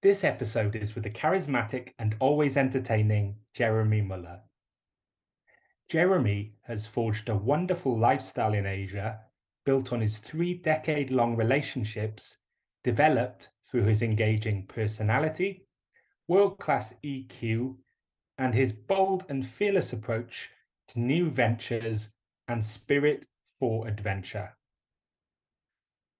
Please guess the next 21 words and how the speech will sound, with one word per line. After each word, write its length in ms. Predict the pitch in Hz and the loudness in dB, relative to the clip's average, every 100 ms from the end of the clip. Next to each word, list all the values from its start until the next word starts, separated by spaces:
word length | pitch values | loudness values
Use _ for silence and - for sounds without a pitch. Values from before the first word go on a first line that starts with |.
| _ | _
Our 280 | 165 196 208 | 2 4 4
conversations 960 | - 156 139 113 123 110 - 113 107 - | 2 0 0 0 0 0 -2 -2 -2 -2
cover 340 | - 113 107 | -4 -2 0
Jeremy's 480 | 107 113 107 107 104 | 0 2 4 4 2
original 600 | 104 104 170 165 139 107 | -2 0 -2 0 -2 -2
journey 560 | 117 107 98 104 113 _ _ _ | -2 -2 -2 -4 -4 _ _ _
from 140 | - 117 | -6 -2
holding 480 | 123 120 117 113 110 | 0 0 -2 -4 0
down 300 | 110 104 104 | 0 0 -2
five 420 | - 175 180 175 | -4 -4 -4 -4
jobs 360 | 143 113 107 | -2 -2 -4
in 140 | 117 104 | -4 -4
Surrey 600 | - 175 156 101 107 110 _ _ _ _ - | -4 -6 -2 -2 -4 -8 _ _ _ _ -6
to 100 | 135 | -2
his 140 | 113 | -2
initial 440 | 120 123 165 - 196 | -2 -4 -4 -4 -4
move 400 | 160 147 143 120 | -2 0 0 0
out 200 | 120 110 | -2 -2
to 80 | 117 | -6
Hong 240 | 120 165 | -4 -4
Kong, 340 | 165 190 208 | -2 -4 -4